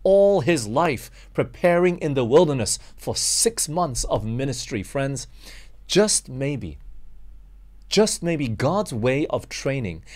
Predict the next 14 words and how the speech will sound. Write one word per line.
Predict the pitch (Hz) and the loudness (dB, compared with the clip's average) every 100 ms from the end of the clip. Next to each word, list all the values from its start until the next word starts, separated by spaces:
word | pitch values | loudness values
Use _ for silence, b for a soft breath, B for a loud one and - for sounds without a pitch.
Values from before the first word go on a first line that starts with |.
| B B | B B
is | 151 131 | 0 0
seeing | - - 185 180 180 180 | -2 -2 -2 0 0 -2
how | - 170 165 | -6 -4 -2
we | 160 113 | -2 -2
are | 101 | -4
like | 92 92 71 - - B B B | -4 -8 -10 -14 -18 B B B
when | 120 113 104 | 0 0 0
we | 101 120 131 | -2 -2 -2
are | - 104 95 | -4 -4 -6
a | |
nobody. | 90 92 101 95 92 82 - - - - - - - - - | -6 -6 -6 -6 -8 -10 -14 -20 -20 -20 -20 -20 -20 -8 -4
In | 131 | -2
the | 120 117 | 0 0
obscurity | 123 - - - - 170 170 - 175 175 | -2 -2 -4 -4 0 0 -2 -6 -8 -8